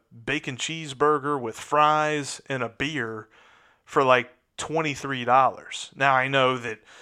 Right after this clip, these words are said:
in normal parlance, that doesn't sound that great. But when you consider that it's the ballpark and just about everything begins at five dollars,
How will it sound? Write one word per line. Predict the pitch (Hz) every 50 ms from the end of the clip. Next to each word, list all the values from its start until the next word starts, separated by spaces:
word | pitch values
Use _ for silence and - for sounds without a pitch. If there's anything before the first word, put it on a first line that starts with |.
| - - - - - _ -
in | 120 104 95
normal | 101 107 151 160 147 127 117 110
parlance, | - - 127 120 120 123 131 135 131 -
that | - 135 135 -
doesn't | - 135 120 120 120 120
sound | - - - 139 135 147 143 123 120
that | 123 123 - 110 110
great. | 117 113 113 113 127 165 165 120 110 - _ _ _ - - _ _
But | - 135
when | 131 135 143 147
you | 156
consider | 151 - 143 131 - - 190 185 202 175
that | 147 151 147 143
it's | 139 127 - -
the | 123 120
ballpark | 110 107 _ - 127 143 160 160 156 - - 120 110 110 107 - _ - - 131
and | 135 135 127
just | 117 165 - - 196
about | 170 165 156 139 - -
everything | 180 180 185 151 135 143 139 127 - - 139 131 127 123 120
begins | 117 127 120 - 113 _ - 131 139 156 160 151 143 135 127 120 113 - 117 113 - _
at | 131 127 117 -
five | - - - 147 151 139 127 120 117 113
dollars, | 127 127 131 131 123 120 117 113 113 110 - - - -